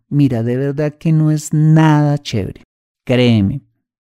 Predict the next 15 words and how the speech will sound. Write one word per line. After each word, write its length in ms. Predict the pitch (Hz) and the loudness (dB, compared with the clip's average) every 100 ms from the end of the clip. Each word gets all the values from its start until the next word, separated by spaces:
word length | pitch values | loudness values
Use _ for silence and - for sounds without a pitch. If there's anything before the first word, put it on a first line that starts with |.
| _ _ | _ _
es 180 | - 135 | -6 0
algo 260 | 127 127 143 | 0 2 2
no 120 | 151 | 2
solo 320 | - 147 143 | 2 2 2
muy 560 | 143 143 160 220 339 320 | 2 0 2 4 6 4
angustiante, 840 | 185 135 117 - 120 107 - 117 _ | 2 0 -2 -4 -4 -4 -6 -16 _
sino 340 | - - 107 98 | -10 -2 -2 -2
que 100 | 101 | -4
sumado 460 | 101 98 101 113 | -2 -2 -2 -2
a 40 | 143 | -2
la 280 | 147 - | -4 -8
pérdida 440 | - 113 113 135 156 | -6 -4 -2 -2 -2
del 120 | 127 | -4
ser 240 | 104 95 | -6 -10
querido, 420 | - 127 175 247 | -6 -2 0 -2